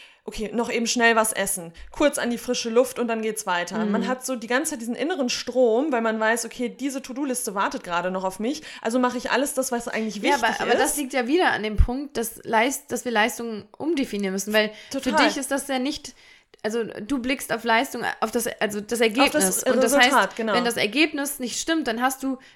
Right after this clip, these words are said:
Speaker 2: während deiner Leistungsphase
Speaker 1: Mhm.
Speaker 2: was falsch gemacht.
Speaker 1: Ja, voll.
Speaker 2: Und das
Speaker 1: Genau,
Speaker 2: ist ja das
Speaker 1: ja,
Speaker 2: Problem daran.
Speaker 1: total,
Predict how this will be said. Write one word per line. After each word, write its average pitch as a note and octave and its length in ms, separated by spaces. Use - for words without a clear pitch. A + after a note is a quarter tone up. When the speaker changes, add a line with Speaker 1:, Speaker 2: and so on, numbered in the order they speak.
Speaker 2:
während B3+ 360
deiner A3 240
Leistungsphase A#3 1120
Speaker 1:
Mhm. A3+ 180
Speaker 2:
was A3+ 160
falsch A#3+ 360
gemacht. E3 400
Speaker 1:
Ja, A#3+ 200
voll. A#3 300
Speaker 2:
Und G#3+ 100
das B3 80
Speaker 1:
Genau, C4+ 100
Speaker 2:
ist C#4+ 80
ja C#4+ 80
das C4 100
Speaker 1:
ja, D4 100
Speaker 2:
Problem C4+ 240
daran. F3+ 280
Speaker 1:
total, G#3 500